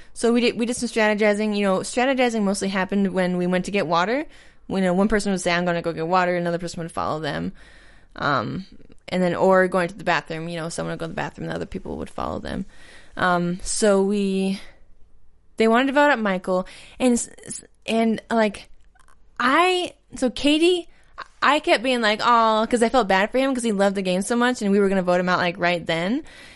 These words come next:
Um, and I was like, and so I was like, "Oh, poor, poor kid." And Katie kept saying, like, "Oh, I know you have a soft spot for him."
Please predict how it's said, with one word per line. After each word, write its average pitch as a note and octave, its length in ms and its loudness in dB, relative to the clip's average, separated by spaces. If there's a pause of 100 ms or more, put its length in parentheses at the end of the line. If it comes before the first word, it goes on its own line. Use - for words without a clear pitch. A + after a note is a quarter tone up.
(160)
Um, F3+ 480 2 (1040)
and G#3+ 160 2
I G3+ 120 6
was G#3 240 2
like, F#3+ 440 -2 (420)
and A3 120 2
so A3+ 100 6
I G#3 80 6
was G#3+ 100 0
like, A#3 100 -2
"Oh, C#4+ 260 6
poor, D4 200 0
poor B3+ 200 -4
kid." A3 280 0
And A3 220 2 (240)
Katie F4 300 2
kept D4+ 200 2
saying, A#3+ 160 2
like, G3+ 200 2
"Oh, B3 120 4
I A3 100 4
know A#3 100 4
you B3+ 100 4
have F#3+ 80 4
a F3 40 -6
soft G#3 340 2
spot - 300 -2
for F#3 200 2
him." F3 200 0